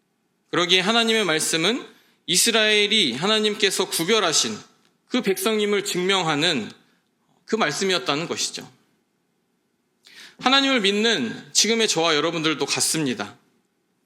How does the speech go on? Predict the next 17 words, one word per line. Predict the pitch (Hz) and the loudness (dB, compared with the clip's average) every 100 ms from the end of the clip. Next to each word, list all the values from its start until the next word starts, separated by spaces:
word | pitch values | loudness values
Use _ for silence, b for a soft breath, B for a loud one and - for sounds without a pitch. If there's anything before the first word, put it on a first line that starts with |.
| _ _ _ _ b b | _ _ _ _ b b
우리가 | 147 190 | -2 0
세상 | 196 214 233 | 0 0 0
사람들과 | 233 226 214 202 196 | 2 2 2 2 2
성별될, | 202 247 262 262 240 220 - | 0 0 2 2 2 0 -2
성별될 | - 262 262 254 208 | -2 0 2 2 2
수 | 190 - | 0 0
있는 | 147 147 160 | 0 0 0
것은 | 147 - 226 127 - - b b b b | -2 0 0 -2 -8 -16 b b b b
우리가 | 135 160 | 0 2
하나님의 | 170 233 247 240 226 | 2 0 0 0 -2
말씀대로 | 127 123 160 151 160 | -2 -4 -2 -2 -2
살아감으로 | - 277 277 143 139 147 117 95 _ _ _ _ _ _ _ | -4 -2 -2 -2 -2 -2 -4 -8 _ _ _ _ _ _ _
세상 | - 208 226 | -6 -2 0
사람들과는 | 208 208 190 180 160 156 160 262 - B B B | 0 0 2 0 0 0 0 -2 -6 B B B
다른 | - 190 226 | 2 2 2
가치를 | 185 147 - 165 156 | 0 0 2 2 0
가지고 | 123 120 127 107 | -2 -2 -2 -4